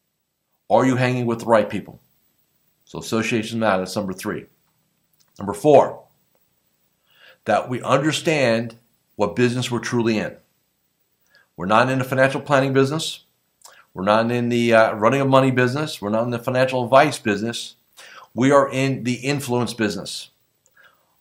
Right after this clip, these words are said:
If we do not influence ourselves, our teams, our clients,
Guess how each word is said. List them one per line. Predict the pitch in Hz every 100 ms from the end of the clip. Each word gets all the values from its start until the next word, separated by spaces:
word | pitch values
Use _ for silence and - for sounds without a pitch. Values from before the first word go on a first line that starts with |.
| _
If | 107
we | 110 147
do | 165
not | 170 160 156
influence | 185 185 127 123 156 - - - - -
ourselves, | 107 - 110 117 180 - - _ _ _ _ -
our | 139 156
teams, | 165 135 135 160 - _ _ _ _
our | - 151
clients, | - 147 131 127 123